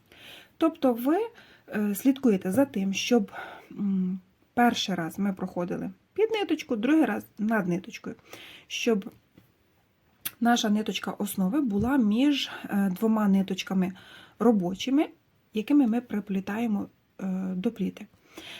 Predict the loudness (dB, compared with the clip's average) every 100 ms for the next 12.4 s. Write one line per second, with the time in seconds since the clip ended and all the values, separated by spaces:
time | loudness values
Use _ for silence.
0 | -20 -2 0 2 4 4 6 4 2 2
1 | 0 -2 -2 -4 -4 -4 -2 -2 -2 -2
2 | -2 0 -2 -4 -12 -16 _ _ _ _
3 | _ -4 2 2 2 -4 -4 0 0 0
4 | -2 -2 -2 0 0 0 -2 -2 0 -2
5 | -2 -2 -4 -4 -8 -8 -8 -10 -12 -14
6 | -8 0 2 2 -2 -6 -4 -2 -2 -4
7 | -10 -18 -18 -20 -12 -2 0 2 2 2
8 | -2 -4 -6 -2 0 2 0 -4 -14 _
9 | _ -20 -20 -4 2 2 4 4 4 2
10 | 2 0 0 0 0 0 -2 -2 -8 -2
11 | 4 8 6 6 2 2 0 0 -2 -2
12 | -4 -4 -6